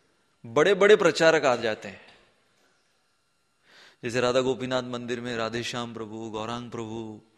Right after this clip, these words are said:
परमहंस प्रभु, ऐसे बड़े-बड़े प्रचारक, जब इनके विषय में हम लोग सुनते हैं तो इतने बड़े-बड़े प्रचारक। फिर जब देखा जाता है कि इनको कौन लाए,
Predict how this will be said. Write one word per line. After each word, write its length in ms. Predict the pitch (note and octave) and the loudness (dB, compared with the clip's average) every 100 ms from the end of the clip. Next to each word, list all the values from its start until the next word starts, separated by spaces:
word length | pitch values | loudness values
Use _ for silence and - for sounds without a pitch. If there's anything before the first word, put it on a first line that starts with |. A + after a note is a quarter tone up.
| _ _ _ _ - | _ _ _ _ -4
परमहंस 400 | C3 C3+ C3 - | -2 -2 -6 -8
प्रभु, 500 | A#2+ A2 A#2+ A2+ G#2+ _ _ _ _ | -8 -6 -8 -8 -14 _ _ _ _
ऐसे 260 | B2 A#2 B2+ | -8 -4 -4
बड़े-बड़े 420 | A#2 C3+ C3+ C3+ | 0 0 0 -2
प्रचारक, 840 | - A#2+ - C3+ C#3 - - - _ _ _ _ _ _ _ - | -2 -4 2 2 2 -2 -20 -20 _ _ _ _ _ _ _ -8
जब 140 | B2 | -6
इनके 300 | A#2+ C3+ C#3+ | -4 -4 -2
विषय 380 | C#3+ C3 D3 C#3+ | -2 -2 -2 -2
में 480 | C3+ B2 A#2+ G#2+ _ | -4 -6 -8 -12 _
हम 200 | A#2+ B2 | -14 -8
लोग 160 | B2 A#2 | -6 -8
सुनते 380 | - B2+ B2 C3 | -10 -10 -6 -6
हैं 120 | A#2 | -6
तो 280 | - G#2+ - _ _ _ - | -12 -14 -16 _ _ _ -14
इतने 160 | A#2 | -10
बड़े-बड़े 380 | A2 G#2+ A2 A2 | -8 -6 -6 -10
प्रचारक। 500 | - G#2 - G2+ A2 - _ _ _ _ _ _ | -12 -16 -16 -16 -18 -20 _ _ _ _ _ _
फिर 180 | C#3 B2+ | -6 -2
जब 440 | C3+ G#2 - - _ _ _ _ _ _ _ _ | -2 -2 -12 -20 _ _ _ _ _ _ _ _
देखा 400 | C3+ B2 B2+ C#3 | -12 -6 -4 -4
जाता 300 | B2+ B2+ C3 | -4 -4 -4
है 160 | B2+ B2+ | -6 -6
कि 160 | - | -8
इनको 380 | B2+ D3 C#3+ F#3+ | -12 -10 -4 -4
कौन 240 | F3+ F3 F3 | -2 -4 -6
लाए, 280 | E3 E3 | -8 -10